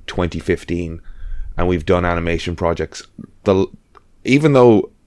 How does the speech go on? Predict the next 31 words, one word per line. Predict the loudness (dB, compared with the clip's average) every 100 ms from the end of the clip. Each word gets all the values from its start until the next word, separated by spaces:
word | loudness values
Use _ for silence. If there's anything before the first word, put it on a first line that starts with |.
| -2
I | -2
feel | 4 4
like | 4
I've | 2
gone | 2 0
from | 0 -2
strength | -2 -2
to |
strength | -2 -4 0
in | 0
what | 0 2
I've | 4 4 4
done | 4
in | 4
animation, | 2 2 0 0 -2 -2
like, | -2 2
I've | 0 2
started | 2 2 0
to |
stand | -2 0 2 0
out | -2
myself | -4 -4 -4 -4
because | -6 -4 -4
I've | -2
had | -2 -2
room | -2 -2
to | -4 -8 -10 -20 -20 -20 -20 0
pitch | 2 2
for | 0 2 2 0
shorts | -4 4 4 4 -4 -8
and, | -6 -6 -6